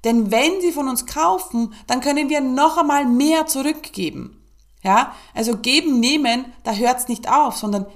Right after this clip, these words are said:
wir nehmen dann, um weiterzugeben. Ja? Und wenn du denkst,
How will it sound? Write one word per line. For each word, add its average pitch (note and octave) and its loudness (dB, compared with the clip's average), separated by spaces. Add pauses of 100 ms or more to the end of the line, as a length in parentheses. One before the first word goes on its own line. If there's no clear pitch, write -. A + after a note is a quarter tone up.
wir A3+ 2
nehmen C4 2
dann, A3 -2
um A3+ -4
weiterzugeben. A3 -6 (320)
Ja? G#3+ -2 (420)
Und B3 2 (1080)
wenn D4 4
du D4+ 0 (300)
denkst, D#4 0